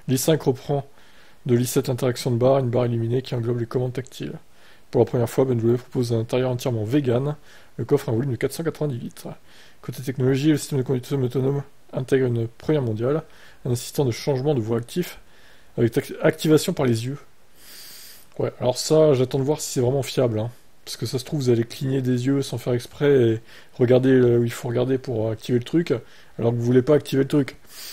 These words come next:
Donc, euh, ouais, j'attends de voir les retours, hein. Le véhicule suggère un dépassement, il suffit de regarder dans le rétroviseur extérieur pour le valider et voir la voiture gérer seule la manœuvre de dépassement.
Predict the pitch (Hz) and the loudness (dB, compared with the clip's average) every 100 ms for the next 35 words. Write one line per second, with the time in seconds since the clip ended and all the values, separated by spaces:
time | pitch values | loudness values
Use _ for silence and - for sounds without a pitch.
0 | - - - - 139 110 113 - 113 113 | -18 -20 -20 -8 -2 0 0 4 6 8
1 | 120 123 - - 185 123 123 131 127 135 | 6 2 -4 -14 -6 -2 0 2 4 4
2 | 123 127 131 131 113 120 - - - - | 4 2 0 -2 -2 -8 -14 -20 -20 -20
3 | - - - - 117 120 120 143 - 117 | -20 -20 -10 -2 2 2 2 -6 -4 0
4 | 120 113 117 107 139 139 131 - 131 127 | 2 2 -2 -2 0 0 -2 -4 0 0
5 | 127 120 120 - 127 120 123 127 151 151 | 2 0 -2 -2 -2 -2 -4 -2 2 2
6 | 165 151 131 139 135 151 170 - - - | 2 0 2 2 2 2 0 -8 -20 -20
7 | - - 120 143 127 139 - 165 135 131 | -8 -2 4 6 6 4 0 -2 0 0
8 | 127 - 165 151 131 143 147 123 135 127 | 0 0 2 2 2 0 -2 -4 -6 -6
9 | - 110 | -6 -10